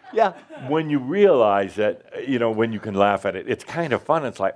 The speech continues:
Speaker 2: "Oh, man, look what I'm doing, worrying about the joy in the future, so I have none now.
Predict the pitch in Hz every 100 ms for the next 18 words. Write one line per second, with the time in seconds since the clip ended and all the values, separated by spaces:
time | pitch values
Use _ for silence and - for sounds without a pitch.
0 | _ 175 180 160 120 170 131 151 156 147
1 | 147 139 107 107 110 127 127 135 123 110
2 | 98 98 110 98 - 98 - 101 95 95
3 | 104 87 92 90 90 98 92